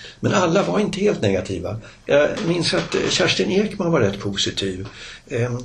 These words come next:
Birgitta Trotsi säger några rätt, eh, jag säger, kryptiska meningar, eh, i sin,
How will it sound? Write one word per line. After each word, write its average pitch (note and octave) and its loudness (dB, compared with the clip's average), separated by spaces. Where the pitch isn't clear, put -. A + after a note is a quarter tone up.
Birgitta E3 2
Trotsi G#3 2
säger A#2+ 4
några A2+ 6
rätt, - -2
eh, G#2 0
jag A#2 -4
säger, B2 2
kryptiska B2+ 2
meningar, G2+ 0
eh, A#2 2
i G#2+ 6
sin, G#2 2